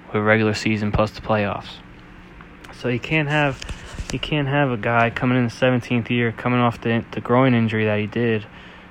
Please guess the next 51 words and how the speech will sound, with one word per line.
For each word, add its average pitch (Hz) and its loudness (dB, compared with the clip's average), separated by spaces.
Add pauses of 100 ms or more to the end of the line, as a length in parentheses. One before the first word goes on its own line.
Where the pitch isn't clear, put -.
Now 120 4
he's 113 0
gotta 113 2
sit 117 -4
here. 113 -2
He's, 117 -2
he's 135 -4
already 156 6
waiting 139 4
for 120 0
these 117 0
other 147 6
kids 120 -2
to 110 -4
ma-, 104 -4 (160)
to - -6
mature. 101 -4
He's 107 -6
still 147 2
waiting 135 4
on 107 2
Lonzo 110 2
and 107 -2
Kuzma 110 -2 (580)
and 113 0
Brandon 113 6
Ingram. 110 0 (960)
You 117 0
know, 117 4
and, 113 0
you 120 0
know, 110 0
we 110 -4
saw 127 4
him, 117 2 (140)
we 123 -6
saw 131 4
what 117 2
that 123 0
got 113 4
him 110 2
last 123 0
year. 104 -6 (540)
He 127 -8
has, 131 -2 (160)
LeBron 131 4
has 131 0
to 147 -6
play 139 2
with 127 2
veterans. 120 2